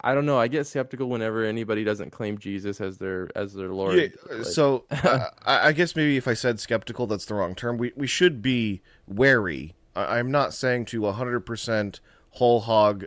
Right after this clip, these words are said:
Speaker 2: he's saved and we should treat him like he's a Christian, even if he continues doing all the exact same stuff. What, what I'm saying is that our first, uh, what we should be promoting the mo-, well, not promoting, what we should be doing is, is, is coming at him with compassion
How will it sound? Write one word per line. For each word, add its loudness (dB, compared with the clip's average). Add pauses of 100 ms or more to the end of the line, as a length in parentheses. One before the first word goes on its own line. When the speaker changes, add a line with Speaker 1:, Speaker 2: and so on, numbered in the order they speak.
Speaker 2:
he's -6 (520)
saved 0
and -2
we -2
should -6
treat -6
him -4
like 0
he's -8
a -10
Christian, -4
even -4
if -8
he -8
continues -8
doing -4 (480)
all 4
the -2
exact -2
same -8
stuff. 0 (360)
What, 0
what 0
I'm 4
saying -2
is -6
that 0 (480)
our 2
first, -2 (520)
uh, 2 (420)
what -2
we 4
should -2
be 0
promoting 0
the -2
mo-, 0
well, -2
not -8
promoting, -8
what -6
we 0
should -4
be -4
doing 0
is, -4
is, -6
is -6
coming -4
at 0
him -4
with -8
compassion -4